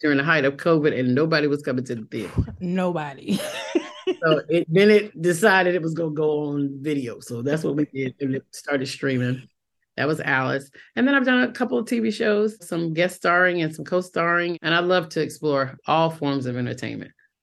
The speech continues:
Speaker 2: Now, you are so modest, but I'ma tell you right now, you can brag here.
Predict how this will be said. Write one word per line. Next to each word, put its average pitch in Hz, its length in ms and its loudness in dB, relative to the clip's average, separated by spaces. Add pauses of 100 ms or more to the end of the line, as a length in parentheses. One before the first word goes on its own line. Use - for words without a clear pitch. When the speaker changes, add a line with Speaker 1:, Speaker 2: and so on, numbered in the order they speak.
(400)
Speaker 2:
Now, 220 60 -2
you 254 220 2
are 208 80 0
so 202 280 -2
modest, 175 600 -2 (100)
but 190 220 0
I'ma 214 200 2
tell 208 200 0
you 185 180 2
right 180 180 -2
now, 190 160 0
you 185 220 -2
can 190 140 -4
brag 170 520 0
here. 147 440 -8